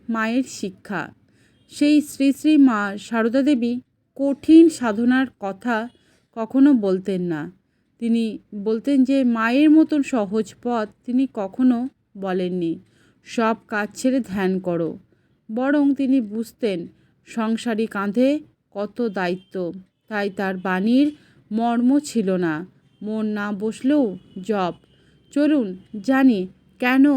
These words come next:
মা এমন বলতেন। কারণ আমরা ভাবি মন বসলেই যে তবেই জপ করব,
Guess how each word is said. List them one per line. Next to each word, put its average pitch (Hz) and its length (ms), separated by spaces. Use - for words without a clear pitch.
মা 247 320
এমন 220 420
বলতেন। 185 580
কারণ 330 320
আমরা 285 280
ভাবি 233 500
মন 226 360
বসলেই 254 600
যে 247 360
তবেই 226 360
জপ 214 240
করব, 175 460